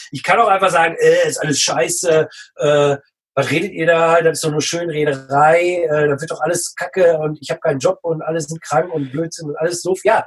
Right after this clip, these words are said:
klar, ist, äh, kann ich auch so machen. Nur, was bringt mir das?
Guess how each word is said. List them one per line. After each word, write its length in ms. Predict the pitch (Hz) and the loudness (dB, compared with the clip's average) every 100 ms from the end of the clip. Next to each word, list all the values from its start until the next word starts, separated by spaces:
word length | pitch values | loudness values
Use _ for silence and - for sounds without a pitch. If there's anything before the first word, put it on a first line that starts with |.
| - | -6
klar, 320 | - 214 196 190 | -2 2 2 0
ist, 180 | 185 | -2
äh, 60 | 214 165 143 143 | -2 -2 -4 -2
kann 160 | 180 | -2
ich 140 | 185 185 | -2 -2
auch 120 | 208 | -2
so 160 | 170 | 0
machen. 260 | 131 117 127 | -2 0 -2
Nur, 260 | 170 165 - - - | 2 2 0 -6 -2
was 220 | 143 120 | 0 0
bringt 240 | 127 165 | -4 -2
mir 140 | 131 123 | -2 2
das? 540 | 135 135 - - - | 2 2 -2 -8 -10